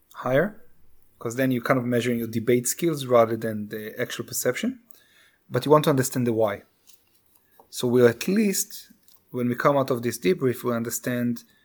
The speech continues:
uh, the alignment around what is we want from the role, what we want from people, and so on. Okay? Um, there were perhaps two cases in the past where we reconsidered, and every time we did, we've done that, it, we regretted it.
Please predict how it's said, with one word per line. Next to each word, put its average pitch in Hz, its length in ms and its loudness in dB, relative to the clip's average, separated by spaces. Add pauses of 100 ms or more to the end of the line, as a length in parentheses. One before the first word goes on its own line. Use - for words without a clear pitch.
(360)
uh, 107 200 -6
the 123 160 2
alignment 123 460 0
around 113 460 -2 (180)
what 120 260 2
is 117 160 -4
we 120 140 -2
want 113 240 -2
from 113 120 -8
the 107 80 -4
role, 107 280 -2
what 107 240 -4
we 117 60 2
want 107 120 -4
from 104 160 -8
people, 104 280 -6
and 98 100 -8
so - 140 -8
on. - 100 -12 (840)
Okay? 80 180 -14 (840)
Um, 123 560 2 (840)
there 170 120 4
were 196 320 8 (320)
perhaps 156 380 0 (100)
two 180 140 -2
cases 170 360 -2
in 165 100 -4
the 156 80 -6
past 160 320 -4
where 135 120 0
we 127 120 -2
reconsidered, 135 580 -4
and 131 180 -4
every 131 300 -4
time 127 200 -4
we 120 80 -2
did, 117 200 -2
we've 110 120 -14
done 117 160 -4
that, 113 240 -6
it, - 180 -16
we 110 200 -6
regretted 110 460 -4
it. - 180 -18